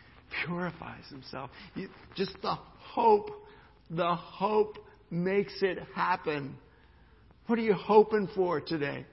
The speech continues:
Are you, are you so used to condemning yourself that you,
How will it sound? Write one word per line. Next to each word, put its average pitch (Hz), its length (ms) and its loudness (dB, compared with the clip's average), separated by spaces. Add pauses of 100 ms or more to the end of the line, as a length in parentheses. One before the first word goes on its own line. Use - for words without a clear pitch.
(1000)
Are - 120 0
you, 190 240 0 (200)
are 175 60 4
you 180 240 2 (1500)
so 240 200 2
used 233 300 2
to 185 60 -4
condemning 190 540 0
yourself 185 460 0
that 170 120 -4
you, 175 220 -2